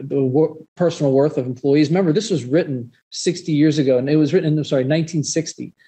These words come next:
So back then, people weren't talking about corporate citizenship. It wasn't even a word.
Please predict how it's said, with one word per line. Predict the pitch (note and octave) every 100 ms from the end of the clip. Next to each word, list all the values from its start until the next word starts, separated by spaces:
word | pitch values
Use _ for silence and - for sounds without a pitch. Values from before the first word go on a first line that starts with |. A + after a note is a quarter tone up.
| _ -
So | - E3 C#3+
back | F3+ F#3+
then, | G3 F3
people | D3+ F#3 F3+
weren't | D#3 D3 -
talking | - D#3+ -
about | C3+ B2 -
corporate | D#3 C3+ -
citizenship. | D#3 C3+ - A#2
It | D#3
wasn't | E3+ F3
even | E3 C#3+
a |
word. | B2+ D#3 F#3+ B2 -